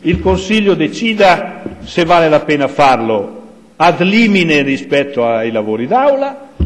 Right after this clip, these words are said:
se vale la pena farlo rimettendo a un luogo forse più consono, a mio parere, che può essere quello delle commissioni, ma con senso di realtà. Garantiamo l'obiettivo,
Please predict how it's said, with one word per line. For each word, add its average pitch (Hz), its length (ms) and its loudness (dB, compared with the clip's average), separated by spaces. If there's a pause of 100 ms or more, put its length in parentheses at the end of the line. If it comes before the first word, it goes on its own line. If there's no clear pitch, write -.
(180)
se 208 220 2
vale 220 220 4
la 190 180 4
pena 190 200 4
farlo 160 520 2
rimettendo 151 1120 -2
a 151 140 0
un 160 160 0
luogo 170 420 4
forse 175 460 0
più 160 760 -4
consono, 131 840 -2 (420)
a 131 100 -4
mio 156 200 2
parere, 147 460 2
che 135 140 -4
può 127 180 0
essere 123 440 2
quello 113 640 -2 (180)
delle 123 260 -6
commissioni, 202 760 -4 (540)
ma 147 180 -4
con 160 220 -2
senso 147 420 -4
di 127 140 -4
realtà. 120 720 -4 (380)
Garantiamo 190 680 4
l'obiettivo, 208 1040 2